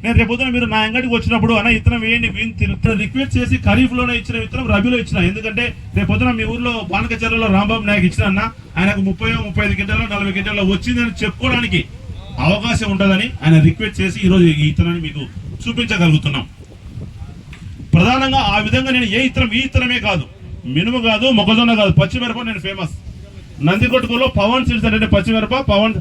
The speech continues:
పచ్చిమిరప అంటేనే పవన్ సీడ్స్. జువెల్ అనే విత్తనం మిరప వేసే రైతులు ఎవరైనా ఉన్నాయా? పచ్చిమిరప. ఆ, మేము జువెల్ అనేది చాలా ఫేమస్ నాకు నందికొట్కులో.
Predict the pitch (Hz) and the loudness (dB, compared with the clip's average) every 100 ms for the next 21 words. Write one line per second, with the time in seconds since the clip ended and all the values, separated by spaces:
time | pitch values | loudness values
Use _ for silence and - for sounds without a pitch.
0 | - - 190 220 240 226 226 269 226 185 | -8 -2 0 2 -2 -2 -2 -2 -2 0
1 | 170 147 107 - - - - - - - | 4 4 4 0 -12 -18 -18 -16 -14 -14
2 | - - - - - - - - - 127 | -14 -14 -14 -14 -18 -18 -18 -16 -12 0
3 | 202 262 254 254 233 240 240 208 214 240 | 2 4 2 2 2 2 2 2 4 2
4 | 233 220 220 220 220 220 214 214 277 - | 2 0 2 4 4 4 4 2 0 0
5 | - - 208 - - - - - - 226 | 0 0 0 2 2 0 -12 -18 -16 -16
6 | 226 - - - 208 208 - - - - | -16 -16 -16 -16 -18 -20 -20 -20 -16 -16
7 | - - - - 131 113 - 196 185 139 | -16 -16 -14 -6 -6 -4 -2 0 2 4
8 | 220 262 247 233 226 247 - 208 247 - | 4 4 2 2 2 0 0 2 2 4
9 | 214 214 196 175 156 170 185 190 147 156 | 4 4 2 0 2 0 -2 -8 -2 -2